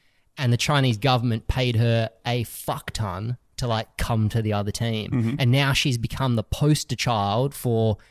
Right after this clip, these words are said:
Speaker 1: like, Chinese winter sports, to the point where she's got, like, forty-five million dollars this year in endorsements alone by going across to the other team.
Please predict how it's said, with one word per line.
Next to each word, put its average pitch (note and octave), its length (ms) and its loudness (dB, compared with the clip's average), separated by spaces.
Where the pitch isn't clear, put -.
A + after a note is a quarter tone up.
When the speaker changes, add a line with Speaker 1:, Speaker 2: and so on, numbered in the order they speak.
Speaker 1:
like, A2 340 -2
Chinese A2+ 480 0
winter A2 200 2
sports, - 520 0
to D#3 100 -2
the C3+ 80 2
point D#3 300 0
where C#3+ 220 4
she's C#3 220 0
got, C#3 140 -4
like, A#2+ 140 -4
forty-five D3 760 -2
million B2 480 2
dollars A2+ 420 2
this G#2+ 240 0
year G#2 360 0
in B2+ 120 0
endorsements B2 800 0
alone A#2+ 680 0
by A#2+ 180 0
going A#2 340 0
across G#2+ 380 -4
to - 80 -6
the G#2+ 140 -2
other G2+ 160 -4
team. A2 260 -6